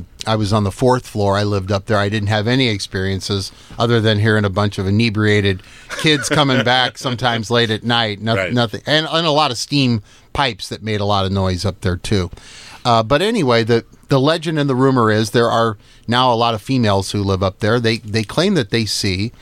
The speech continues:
Speaker 1: sometimes in the night, they will see a figure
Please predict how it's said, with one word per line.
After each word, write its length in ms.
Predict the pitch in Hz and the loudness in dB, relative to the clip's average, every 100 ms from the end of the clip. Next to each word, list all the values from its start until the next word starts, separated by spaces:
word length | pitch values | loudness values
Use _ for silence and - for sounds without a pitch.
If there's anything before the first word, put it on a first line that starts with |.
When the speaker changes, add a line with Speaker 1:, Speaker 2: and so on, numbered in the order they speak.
| - - | -20 -12
Speaker 1:
sometimes 460 | - 135 156 143 135 | -2 0 2 0 0
in 100 | 147 | 0
the 100 | 139 | 2
night, 360 | 98 95 110 - - - - | 0 -2 -6 -12 -20 -20 -6
they 140 | 101 | -4
will 120 | 117 | -2
see 460 | 110 - 110 113 131 - - | -2 -2 -2 -2 -6 -14 -14
a 120 | - 101 | -6 -4
figure 560 | - 123 110 131 180 | -2 -2 0 0 -2